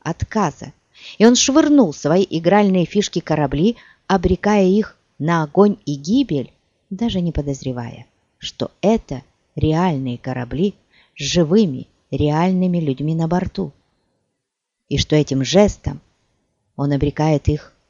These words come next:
на смерть. Не может ли быть, что он, как и я, был несказанно удивлен ошибками врага? Не может ли быть, что эта победа —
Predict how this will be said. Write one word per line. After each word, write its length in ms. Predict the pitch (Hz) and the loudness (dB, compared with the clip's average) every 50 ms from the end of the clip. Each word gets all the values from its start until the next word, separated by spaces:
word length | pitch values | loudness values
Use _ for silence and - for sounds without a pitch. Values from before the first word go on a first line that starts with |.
| _ _ _ - | _ _ _ -8
на 160 | 135 143 156 | -4 -4 -4
смерть. 540 | - - - 180 180 156 - - - - _ _ _ _ _ _ _ _ _ _ _ _ _ _ _ _ _ _ _ _ _ _ - | -4 -4 -4 -4 -2 -2 -4 -6 -10 -14 _ _ _ _ _ _ _ _ _ _ _ _ _ _ _ _ _ _ _ _ _ _ -4
Не 180 | 185 196 214 233 | 0 2 4 4
может 400 | 247 294 311 294 277 285 - - | 4 4 2 0 -2 -4 -2 0
ли 120 | 233 247 | 0 0
быть, 240 | 208 233 277 277 - | 2 0 0 -2 -2
что 320 | - - - - 226 - - | -6 -6 -2 -2 -2 -2 0
он, 200 | - 254 262 240 | 0 0 0 0
как 300 | - 220 214 202 - - | 0 -2 -2 -2 -2 -2
и 60 | 202 | -2
я, 460 | 185 170 151 156 156 156 170 202 214 - _ _ _ _ _ _ _ _ _ - | -2 -2 -2 -4 -4 -4 -4 -4 -6 -10 _ _ _ _ _ _ _ _ _ -10
был 200 | 151 165 175 175 | -6 -4 -2 0
несказанно 640 | 185 185 180 - - 185 175 208 208 208 202 202 | 0 -2 -2 -2 -4 -4 0 0 0 0 0 0
удивлен 640 | 202 202 190 220 214 208 240 277 294 254 180 135 - _ _ _ | 0 0 0 0 0 0 0 0 0 0 -2 -4 -8 _ _ _
ошибками 580 | - 147 - - - 147 - - - 143 147 143 | -12 -10 -8 -6 -8 -8 -8 -8 -8 -6 -6 -6
врага? 460 | 139 147 160 160 151 156 143 135 - _ _ _ _ _ _ _ _ _ _ _ _ _ _ _ _ _ _ _ - _ _ | -6 -6 -6 -6 -6 -8 -10 -10 -12 _ _ _ _ _ _ _ _ _ _ _ _ _ _ _ _ _ _ _ -20 _ _
Не 160 | - 202 240 277 | 0 2 4 4
может 380 | 294 330 349 302 294 285 - | 4 2 0 -2 -4 -6 -4
ли 120 | 247 254 262 | -2 -2 0
быть, 200 | 214 302 302 - | 0 -2 -4 -4
что 260 | - - - 240 - - | -4 -2 -2 -2 -2 -2
эта 260 | 254 262 - 233 220 | -4 -2 0 0 0
победа — 680 | - 214 208 196 214 294 349 339 240 208 202 175 156 | 2 2 0 0 0 -2 -2 -2 -2 -2 -2 -4 -4